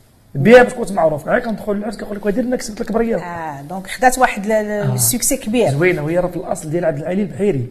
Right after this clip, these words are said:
Speaker 2: اه، وي.
Speaker 1: هي راه ديال عبد
Speaker 2: آه.
Speaker 1: العلي البحيري ديالنا.
Speaker 2: البحيري، نعم.
Speaker 1: آه.
Speaker 2: هو دابا كاين في
Speaker 1: راه
Speaker 2: كندا.
Speaker 1: الصديق ديالي، راه خدمنا انا وياه في كندا.
Speaker 2: آه.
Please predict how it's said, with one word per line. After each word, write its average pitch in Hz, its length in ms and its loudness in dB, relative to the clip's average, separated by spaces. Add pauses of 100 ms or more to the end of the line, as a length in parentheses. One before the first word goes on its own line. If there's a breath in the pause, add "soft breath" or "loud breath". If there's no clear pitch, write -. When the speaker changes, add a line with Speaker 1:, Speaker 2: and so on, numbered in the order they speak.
(540)
Speaker 2:
اه، 170 380 -4 (220)
وي. 180 300 -6
Speaker 1:
هي 139 120 0
راه 135 180 0
ديال 151 180 -2
عبد 151 100 6
Speaker 2:
آه. 160 40 6
Speaker 1:
العلي 180 200 2
البحيري 190 320 0
ديالنا. 185 200 -4
Speaker 2:
البحيري، 165 300 -4
نعم. 147 340 -4
Speaker 1:
آه. 147 40 -4
Speaker 2:
هو 139 180 0
دابا 180 180 -2
كاين 185 200 -6
في - 200 -2
Speaker 1:
راه 202 60 6
Speaker 2:
كندا. 196 160 6
Speaker 1:
الصديق 185 480 8
ديالي، 208 200 4
راه 339 160 4
خدمنا 277 280 -2
انا 294 100 2
وياه 277 120 2
في 277 60 -2
كندا. 202 340 -4 (160)
Speaker 2:
آه. 165 180 -8